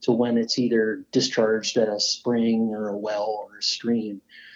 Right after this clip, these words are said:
So, um, we could, we could look at water chemistry and we can see that water above the Saint Lawrence is usually,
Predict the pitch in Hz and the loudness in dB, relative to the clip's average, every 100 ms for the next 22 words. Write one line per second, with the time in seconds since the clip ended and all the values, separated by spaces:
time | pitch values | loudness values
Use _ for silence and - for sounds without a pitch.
0 | - - - 123 117 110 110 - 120 107 | -16 -8 2 4 6 4 0 -10 -10 -8
1 | 107 131 147 - - 147 147 131 147 151 | 0 0 2 2 2 2 4 6 6 6
2 | - - - 131 123 117 - 190 165 - | 0 -4 2 2 2 -4 -4 -2 -2 -2
3 | 131 123 120 - 127 120 117 127 - 135 | -2 0 -2 -4 -6 -4 -2 -2 0 4
4 | 131 117 - 123 127 127 - - - _ | 4 4 2 4 4 4 -2 -10 -18 _
5 | 156 151 139 131 - 113 117 120 107 101 | 2 2 2 -4 -6 -8 -10 -12 -12 -12
6 | - 120 113 139 135 127 117 107 | -14 -12 -6 -4 -2 -2 -2 -4